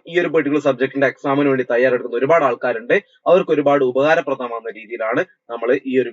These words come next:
വീഡിയോ ഡിസൈൻ ചെയ്തിരിക്കുന്നത്. അപ്പൊ ഇതിൽ നമ്മൾ പ്രധാനമായിട്ടും അനാലിസിസിന്റെ ഭാഗമായിട്ട് റിപ്പീറ്റഡ് ആയി വരുന്ന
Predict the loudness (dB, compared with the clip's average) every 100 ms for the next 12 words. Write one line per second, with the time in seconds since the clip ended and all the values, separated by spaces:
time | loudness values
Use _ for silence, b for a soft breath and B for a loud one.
0 | -10 -2 -2 -2 -4 -2 -2 -6 -10 -16
1 | -4 -2 -2 _ _ -2 0 2 4 4
2 | 4 2 2 2 2 2 0 -2 -2 2
3 | 2 2 -2 -2 -2 0 -4 -2 -2 -2
4 | -2 -2 -6 -6 -2 2 2 2